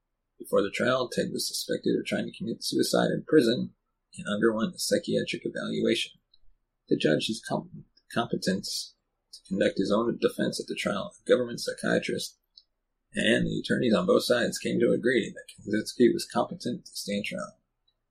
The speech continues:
and that he had the right to rep-, represent himself in court. His lawyers wanted to claim that he had the delusions of a schizophrenic.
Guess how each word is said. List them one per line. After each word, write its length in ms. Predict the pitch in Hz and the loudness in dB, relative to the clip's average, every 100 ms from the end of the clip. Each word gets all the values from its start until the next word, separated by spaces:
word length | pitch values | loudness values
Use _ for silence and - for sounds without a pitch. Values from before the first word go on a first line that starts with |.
| _ - | _ -10
and 140 | 95 | -4
that 120 | 90 - | -2 0
he 80 | |
had 120 | 92 - | -2 -2
the 80 | |
right 220 | 101 104 - | 0 0 -2
to 180 | - - | -6 -4
rep-, 260 | - - 98 | -4 -4 -2
represent 400 | - 113 110 120 | 2 2 2 2
himself 400 | 117 135 120 104 | 2 4 2 2
in 120 | 113 | -4
court. 360 | 139 151 - _ _ _ _ _ _ | 4 4 4 _ _ _ _ _ _
His 160 | - - | -12 -2
lawyers 360 | 104 113 120 - | 2 4 2 2
wanted 220 | 117 110 | 2 0
to 60 | - | 0
claim 280 | 120 123 | 0 0
that 140 | 95 - | 0 0
he 60 | |
had 100 | 104 | -2
the 80 | - | -2
delusions 600 | - 92 110 113 123 110 | -2 2 4 4 0 -6
of 120 | - - | -10 -6
a 40 | |
schizophrenic. 720 | - - - - - - - | -4 -2 0 -2 -4 -8 -10